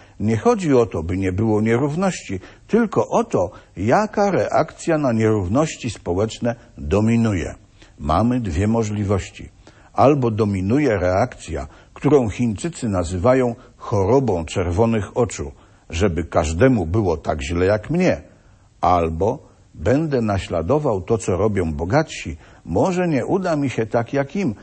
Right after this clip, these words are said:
ale zawsze przynajmniej trochę się podciągnę”. Dominacja tej drugiej reakcji na społeczne nierówności sprawia, że takie społeczeństwo nie zagryza się nawzajem, tylko pnie się w górę i rośnie w siłę.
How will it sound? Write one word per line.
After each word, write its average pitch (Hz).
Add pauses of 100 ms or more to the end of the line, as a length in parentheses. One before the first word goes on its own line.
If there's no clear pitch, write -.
(140)
ale 190
zawsze 147
przynajmniej 110
trochę 104
się 113
podciągnę”. 73 (680)
Dominacja 120
tej 123
drugiej 151
reakcji 95
na 90
społeczne 104
nierówności 120
sprawia, 165 (360)
że 90
takie 160
społeczeństwo 120
nie 95
zagryza 139
się 98
nawzajem, 85 (380)
tylko 220
pnie 147
się 123
w 73
górę 135 (320)
i 82
rośnie 104
w -
siłę. 80